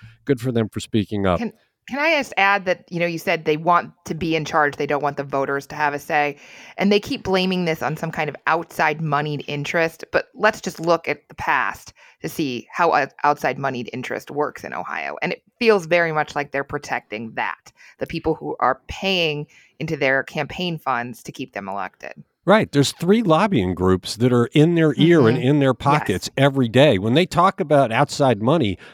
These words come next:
Speaker 1: they're the ones getting fat and rich off of it.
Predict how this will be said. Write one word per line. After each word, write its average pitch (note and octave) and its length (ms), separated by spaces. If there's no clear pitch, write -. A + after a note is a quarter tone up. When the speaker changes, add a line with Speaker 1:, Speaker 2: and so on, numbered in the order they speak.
Speaker 1:
they're D3+ 160
the D3 80
ones B2 320
getting A2+ 300
fat B2 340
and G#2 160
rich B2 240
off A2 300
of C#2+ 140
it. D2 140